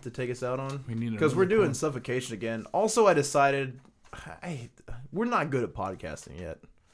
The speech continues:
Speaker 2: Okay, so what did you decide?
Speaker 1: <laughs> What I decided is that because, uh, we don't wanna post the, uh, fucking,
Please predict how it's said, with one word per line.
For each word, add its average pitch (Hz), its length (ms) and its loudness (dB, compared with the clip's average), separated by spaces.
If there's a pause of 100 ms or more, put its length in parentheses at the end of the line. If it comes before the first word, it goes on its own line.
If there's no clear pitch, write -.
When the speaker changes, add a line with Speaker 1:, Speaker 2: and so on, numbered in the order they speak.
Speaker 2:
Okay, 104 260 -8
so 110 160 -12
what 120 120 -8
did 120 80 -10
you 113 100 -8
decide? 107 480 -10
Speaker 1:
<laughs> 196 300 4
What 220 160 8
I 220 80 8
decided 165 480 6
is 123 160 4
that 123 200 0
because, 131 340 0
uh, 143 140 8
we 143 120 2
don't 147 100 2
wanna 135 160 0
post 135 480 -4
the, 117 180 -2
uh, 98 320 -4 (680)
fucking, 120 560 -2